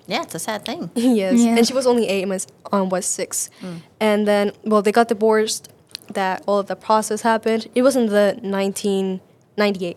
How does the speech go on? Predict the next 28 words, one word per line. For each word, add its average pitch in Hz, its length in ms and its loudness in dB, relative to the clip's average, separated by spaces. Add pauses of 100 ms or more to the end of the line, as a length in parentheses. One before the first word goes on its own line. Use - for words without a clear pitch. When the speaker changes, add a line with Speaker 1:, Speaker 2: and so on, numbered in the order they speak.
(360)
Speaker 1:
Mm. 196 340 -10
That's 349 140 -2
the 294 60 -4
year 269 100 2
I - 20 0
graduated 269 400 -2
high 302 160 2
school. 175 240 -2
Speaker 2:
Oh, 277 120 6
really? 302 280 4
<laughs> - 1120 -2 (420)
And 285 280 4
then, 262 240 4 (360)
well, 233 140 4
they 226 200 4
got 208 220 0
divorced, 294 460 2
everything. 285 420 0 (240)
Now, 190 140 -6
here 196 320 -10
comes 196 260 -2
the 190 60 -4
most 190 200 -6
important, 185 340 -8
most 220 180 -2
interesting 202 360 -6
part. 190 300 -6 (280)
My, 220 180 0